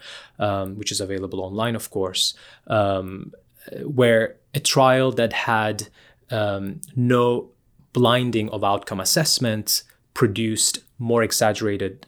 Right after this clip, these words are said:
results compared to the same trial when the outcome was assessed by a centralized, independent, blinded committee. So there is some evidence that we already found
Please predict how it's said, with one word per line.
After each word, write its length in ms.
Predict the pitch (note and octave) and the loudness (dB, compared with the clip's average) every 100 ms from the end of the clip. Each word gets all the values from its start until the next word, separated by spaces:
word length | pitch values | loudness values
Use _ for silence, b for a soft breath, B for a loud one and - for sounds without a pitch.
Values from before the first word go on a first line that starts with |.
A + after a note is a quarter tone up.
| _ | _
results 540 | A2 G2 F#2 F#2 - | -2 2 2 0 -2
compared 560 | - B2 G#2+ - A2 G#2 | -4 -4 -2 0 0 0
to 520 | - - G#2+ G2+ G2 _ | -4 -2 -2 -2 -6 _
the 60 | A2+ | 0
same 340 | - D#3 D3+ | 4 6 6
trial 520 | - A2+ G2+ G2 G2+ _ | 6 2 2 0 -6 _
when 300 | A#2 A2+ A2 | 0 2 2
the 100 | A2 | 0
outcome 380 | G#2+ G#2 - G#2 | 0 0 -4 -4
was 120 | G2+ | -4
assessed 440 | G2 - G2 - - | -2 0 -2 -4 -4
by 100 | G2 | -2
a 60 | |
centralized, 840 | - - G#2+ - G#2 G2 F#2+ F#2+ | 0 0 0 -2 -2 0 -2 -4
independent, 800 | - A2 G#2 - A2+ G#2 F#2+ F#2+ - - | -4 -6 -6 -6 -6 -6 -8 -10 -16 -4
blinded 640 | A2 G#2 G2+ G2 F#2+ F2+ - - | 2 2 0 -4 -6 -8 -12 -10
committee. 540 | F#2+ F2 - - - B B B | -8 -6 -6 -8 -18 B B B
So 140 | A#2 | 2
there 180 | A2 A#2 | 4 6
is 200 | C3 - | 6 4
some 200 | C3 B2 | 4 4
evidence 500 | G#2+ G2 F#2 F#2 - | 2 0 -4 -4 -2
that 160 | G2+ G#2 | -2 -4
we 140 | G#2+ | -4
already 340 | G#2 G#2 G2 | -4 -4 -6
found 580 | G2+ - A2+ G2+ G2 - | -4 0 0 0 -6 -10